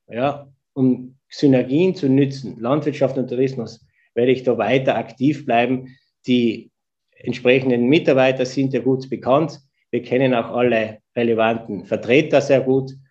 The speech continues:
und, ähm, entsprechend werde ich einfach weiter gut zusammenarbeiten.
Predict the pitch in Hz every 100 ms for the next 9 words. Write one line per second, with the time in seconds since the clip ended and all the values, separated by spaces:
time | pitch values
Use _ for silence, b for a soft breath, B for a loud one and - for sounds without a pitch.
0 | b - 120 117 - - 117 107 101 -
1 | _ _ 131 120 120 123 131 117 107 110
2 | 107 104 101 - - 113 131 131 120 131
3 | 127 - 117 110 92 80 - -